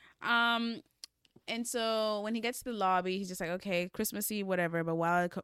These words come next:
reassures him, like, "Don't worry, don't be a Grinch. Like, it's gonna be fine. It's an adult's thing. Like, ugh, stop being annoying. Bye."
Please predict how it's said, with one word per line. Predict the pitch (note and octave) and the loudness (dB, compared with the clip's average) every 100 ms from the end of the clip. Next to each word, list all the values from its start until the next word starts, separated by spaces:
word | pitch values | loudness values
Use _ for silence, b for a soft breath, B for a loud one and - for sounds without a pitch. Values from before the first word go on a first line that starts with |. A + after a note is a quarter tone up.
| - | -6
reassures | E3+ E3 D#3+ E3 | -4 -2 -2 -2
him, | D#3+ | -2
like, | D3+ D#3 | -2 -2
"Don't | E3+ E3 | -2 0
worry, | D3+ D3+ | 0 0
don't | D#3+ | -2
be | F3 | -2
a | F3+ | -4
Grinch. | D#3+ D3 C#3 - | -2 -2 -4 -6
Like, | D3+ | -6
it's | D3 | -6
gonna | D#3+ D#3+ | -4 -4
be | D#3+ | -4
fine. | D#3 F2+ E2+ | -6 -6 -6
It's | D3+ | -4
an | C#3+ | -4
adult's | C#3+ E3 F3+ | -2 -2 -2
thing. | - E3+ E3+ D#3+ | -2 -2 -2 -2
Like, | D3 - | -6 -6
ugh, | C#3+ C#3+ - - | -6 -6 -8 -8
stop | - F3 | -4 -4
being | D#3+ | -4
annoying. | C#3 G2+ B2 | -6 -6 -4
Bye." | C#3 D#2+ G1+ | -4 -4 -6